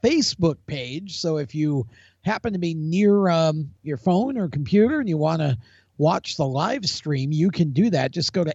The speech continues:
H M S Motorsport Facebook page and you'll find us. We are live there. And, uh, also, of course, on the Performance Motorsports Network and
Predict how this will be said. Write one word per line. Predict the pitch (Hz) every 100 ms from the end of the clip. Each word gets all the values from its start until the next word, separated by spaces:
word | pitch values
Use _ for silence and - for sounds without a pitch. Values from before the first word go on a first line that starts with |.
| -
H | 185 208 - -
M | 175 185
S | 175 175 - -
Motorsport | 160 147 170 196 196 - - 135 127 - - _ _ - _ _ -
Facebook | 196 185 - 139 -
page | 135 123 165 156
and | 135 131
you'll | 131
find | 113 143 143 156
us. | 226 - 131
We | 131
are | 127
live | 123 127 110
there. | 135 131 175 220
And, | 175 139 135 139
uh, | 135 135 139
also, | - 147 - 156
of | 135
course, | - 170 214
on | 175 139
the | 135
Performance | 151 127 160 147 -
Motorsports | 151 151 147 - 160 117 -
Network | 156 185 226 -
and | 139 127